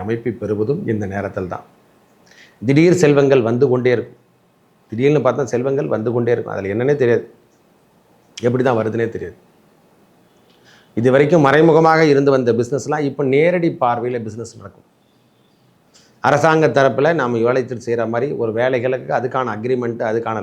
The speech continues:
லைசன்ஸ், இதெல்லாம் வாங்குறதுக்கான தோரணையோட நாம வேலை செய்வோம்.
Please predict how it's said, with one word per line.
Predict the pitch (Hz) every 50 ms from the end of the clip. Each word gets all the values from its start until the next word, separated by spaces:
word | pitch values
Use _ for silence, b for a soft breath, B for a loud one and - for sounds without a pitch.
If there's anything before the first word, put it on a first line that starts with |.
| 101 107
லைசன்ஸ், | 117 117 117 113 104 - 117
இதெல்லாம் | 104 107 120 127 113 110
வாங்குறதுக்கான | 113 123 123 127 120 - 113 - - 101 104 117 143 - _ b b b b b _ _ -
தோரணையோட | 151 160 185 185 185 170 160 151 147 147 147 147 127
நாம | 110 107 110 123 117 104
வேலை | 104 107 107 95 85
செய்வோம். | 90 85 78 87 90 87 87